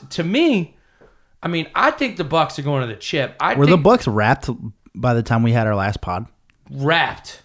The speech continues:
Speaker 2: They were, right?
Speaker 1: Yeah.
Speaker 2: So they haven't played in fucking forever.
Speaker 1: They're chilling.
Speaker 2: That's
Speaker 1: Brogdon's
Speaker 2: dope.
Speaker 1: getting healthy.
Speaker 2: That's dope.
Speaker 1: Everyone's doing good.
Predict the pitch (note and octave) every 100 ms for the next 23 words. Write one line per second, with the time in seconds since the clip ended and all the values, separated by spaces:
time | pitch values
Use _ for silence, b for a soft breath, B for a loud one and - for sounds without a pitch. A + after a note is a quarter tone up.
0 | _ A#2+ A#2+ F#2 A2 - - C3+ B2 F#2
1 | G#2 G#2 G2+ C#3 C#3+ - A2 G2 - G2+
2 | F2+ - F#2 F2 - - C#3 D3+ - A#2
3 | A2 - _ _ _ _ _ _ B2 B2+
4 | B2+ A#2 E2+ C3+ A#2 A2+ D3+ F3+ F3+ F3+
5 | F3 F3 b b - C3+ C3+ B2+ A#2+ G#2+
6 | G#2+ A#2 A2+ A2 D#3+ E3 E3